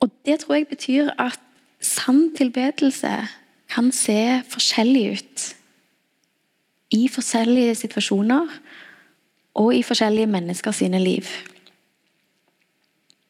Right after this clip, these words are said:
Det kan bety at sann tilbedelse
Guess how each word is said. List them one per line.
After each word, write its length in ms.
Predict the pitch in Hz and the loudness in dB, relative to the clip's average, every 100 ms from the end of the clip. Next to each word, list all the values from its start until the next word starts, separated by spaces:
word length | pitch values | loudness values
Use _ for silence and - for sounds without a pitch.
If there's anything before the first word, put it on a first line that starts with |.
| _ _ _ _ _ _ _ _ _ _ | _ _ _ _ _ _ _ _ _ _
Det 80 | 220 | 0
kan 160 | 226 269 | 4 2
bety 360 | 277 - 247 277 | 2 0 2 2
at 360 | 220 220 _ - - - - - - _ _ _ | 2 -4 _ -18 -16 -14 -16 -18 -20 _ _ _
sann 520 | - - - 247 277 277 | -6 -4 2 4 6 4
tilbedelse 760 | 262 233 220 254 269 247 - | 2 0 0 0 0 0 -2